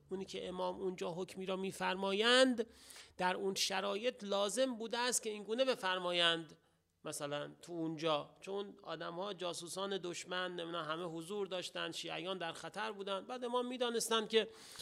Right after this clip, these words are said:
ایشون برود آنجا، در واقع اون، چون اون، اون کسی که امام گماشته،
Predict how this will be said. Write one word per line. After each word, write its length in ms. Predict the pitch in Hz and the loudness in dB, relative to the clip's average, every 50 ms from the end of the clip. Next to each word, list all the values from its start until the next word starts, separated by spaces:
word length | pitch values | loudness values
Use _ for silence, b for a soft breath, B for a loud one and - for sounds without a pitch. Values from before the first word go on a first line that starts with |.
| B B B | B B B
ایشون 260 | - 175 - 180 190 | -2 0 2 2 4
برود 400 | 175 185 185 180 180 185 185 175 | 4 6 6 8 8 6 6 4
آنجا، 680 | 190 190 185 190 185 175 220 233 233 226 208 196 175 B B B B B B B B B | 4 2 2 2 2 4 6 8 8 8 8 8 6 B B B B B B B B B
در 160 | - 170 170 | 2 4 4
واقع 460 | 170 170 175 165 190 208 214 208 208 196 - b b b b b | 6 4 4 6 8 8 8 8 6 2 -2 b b b b b
اون، 440 | - 196 196 220 214 185 - - 160 | 4 6 6 6 6 4 -2 -4 -2
چون 140 | - - - | 0 0 4
اون، 340 | - 190 202 247 - 226 202 - 190 165 - | 6 6 4 4 2 -2 -4 -4 -4 -2 4
اون 420 | - 202 214 214 190 175 170 170 170 | 6 8 8 8 8 6 6 6 4
کسی 580 | - - - - - 185 190 - - 240 247 | 2 -2 -6 -6 -4 -2 0 0 0 0 -2
که 260 | - - 226 240 - - | -6 -4 -4 -4 -4 0
امام 500 | 170 160 160 170 220 262 269 254 240 220 | 2 4 6 10 10 12 12 12 12 10
گماشته، 760 | 185 160 185 170 160 156 147 143 139 - - - 139 131 123 | 6 6 4 4 6 4 4 4 4 2 2 0 -2 -6 -8